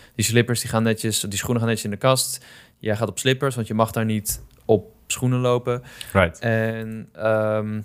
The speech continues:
Speaker 1: ja, het was heel traditioneel. Ze gingen, kwamen het eten opdienen en dan kwamen ze uitleggen wat het was. En,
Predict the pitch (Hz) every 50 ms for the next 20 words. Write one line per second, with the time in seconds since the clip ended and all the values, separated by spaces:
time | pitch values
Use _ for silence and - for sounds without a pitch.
0 | - - 123 120 117 123 127 131 131 147 151 - 160 147 131 - 135 127 131 135
1 | 135 127 - - 117 123 120 123 110 - 127 120 117 117 - - 117 123 127 127
2 | 131 - 127 110 113 117 120 120 120 120 117 117 117 110 - - 107 107 107 -
3 | - 113 113 110 107 107 104 - - 107 107 - 98 95 104 113 117 117 117 110
4 | - - - 101 98